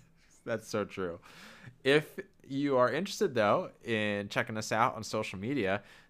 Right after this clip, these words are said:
to keep up with the conversation, good news is that we are very active on Twitter. You can find the podcast at Tag Team Pokemon. Make sure to D M us your stand-up routines.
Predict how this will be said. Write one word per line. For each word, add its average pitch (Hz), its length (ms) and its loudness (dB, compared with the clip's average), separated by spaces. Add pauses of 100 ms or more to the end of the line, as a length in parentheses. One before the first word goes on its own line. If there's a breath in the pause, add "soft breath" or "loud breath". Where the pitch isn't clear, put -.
to 98 280 -2
keep 123 260 -4
up 131 240 0
with 113 100 -12
the - 60 -20
conversation, 110 840 -4 (460 soft breath)
good 123 160 4
news 131 440 -2
is 110 200 -6
that 110 280 0
we 107 240 -6
are 98 280 0
very 104 220 0
active 104 380 2
on 98 160 -2
Twitter. 123 480 -2
You 104 120 -6
can 107 140 -8
find 101 360 0
the 90 60 -6
podcast 113 840 0
at 101 200 -4
Tag 95 320 -4
Team 95 180 -8
Pokemon. 120 520 0
Make 104 140 -2
sure 107 200 -6
to 95 100 -6
D 95 220 -6
M 95 160 -2
us 98 260 -4
your 92 160 -6
stand-up 107 420 -2
routines. 123 560 -6